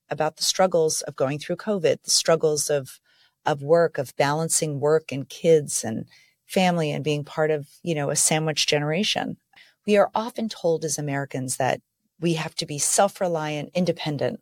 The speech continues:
and that's sort of the goal of raising kids too, to make them self-reliant and independent. That is certainly a good goal, to be independent, to be able to,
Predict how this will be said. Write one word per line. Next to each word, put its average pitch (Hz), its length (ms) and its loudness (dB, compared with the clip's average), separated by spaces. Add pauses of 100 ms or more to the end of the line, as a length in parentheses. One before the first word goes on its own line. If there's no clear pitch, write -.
(120)
and 151 200 -6
that's 156 240 -2
sort 160 140 -2
of 147 60 -2
the 156 80 -4
goal 175 340 6
of 160 140 2
raising 151 340 -2
kids 143 360 -6
too, 147 180 -2
to 135 80 -4
make 151 220 -4
them 143 120 -6
self-reliant 180 680 2
and 147 100 -4
independent. 139 540 -6 (500)
That 233 140 6
is 240 120 4
certainly 202 480 0
a 151 60 2
good 147 240 -2
goal, 135 400 0 (140)
to - 120 -6
be 143 260 0
independent, 143 640 -2
to - 60 -6
be 147 100 0
able 139 160 -2
to, 131 280 -2